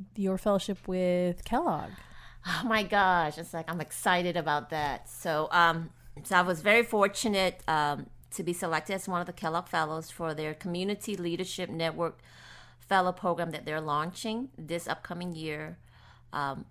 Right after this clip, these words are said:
Speaker 2: um, they selected a hundred fellows from four different areas, uh, New Orleans, Michigan,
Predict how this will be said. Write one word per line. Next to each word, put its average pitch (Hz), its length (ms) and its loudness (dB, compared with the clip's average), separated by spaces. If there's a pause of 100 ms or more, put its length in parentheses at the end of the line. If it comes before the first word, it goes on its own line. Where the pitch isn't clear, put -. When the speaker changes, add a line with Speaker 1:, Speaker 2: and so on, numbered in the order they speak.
(120)
Speaker 2:
um, 139 320 -6
they 151 120 -6
selected 151 600 -6 (420)
a - 140 -8
hundred 180 440 -4
fellows 165 420 -2
from 160 140 -8
four 156 240 -6
different 160 360 -8
areas, 156 500 -8 (680)
uh, 147 80 -10
New 175 160 -2
Orleans, 170 720 -4 (300)
Michigan, 160 840 -8